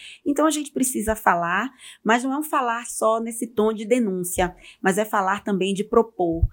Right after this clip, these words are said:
de, de fazer com que esse tema esteja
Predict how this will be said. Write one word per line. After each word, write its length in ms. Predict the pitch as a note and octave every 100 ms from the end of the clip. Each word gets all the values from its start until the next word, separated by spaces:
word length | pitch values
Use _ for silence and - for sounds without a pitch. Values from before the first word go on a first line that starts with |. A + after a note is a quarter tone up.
| - - -
de, 380 | D#3 F#3 G3+ G3
de 120 | G3
fazer 320 | G#3+ G3 G#3+
com 160 | G#3+ A#3
que 140 | A3+
esse 180 | G#3+ A3
tema 300 | - F#3+ F#3+
esteja 580 | - - F#3+ G3 A3